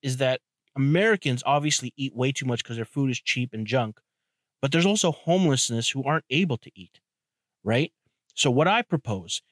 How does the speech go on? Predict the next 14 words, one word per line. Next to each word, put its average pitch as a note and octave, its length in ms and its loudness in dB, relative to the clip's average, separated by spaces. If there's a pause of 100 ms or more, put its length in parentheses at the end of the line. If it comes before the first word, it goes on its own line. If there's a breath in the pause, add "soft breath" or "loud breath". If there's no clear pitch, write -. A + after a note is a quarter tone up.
(120)
is A#2+ 80 -2
for - 180 0 (100)
every G3 340 4
obese D#3+ 440 2
person C#3 580 0 (240 soft breath)
to - 100 -10
be C3 120 2
paired D#3 420 0
up D3 100 -2
with C3 140 -8
a A#2+ 60 -4
homeless C#3 480 0
skinny A#2+ 340 -2
person. - 460 -12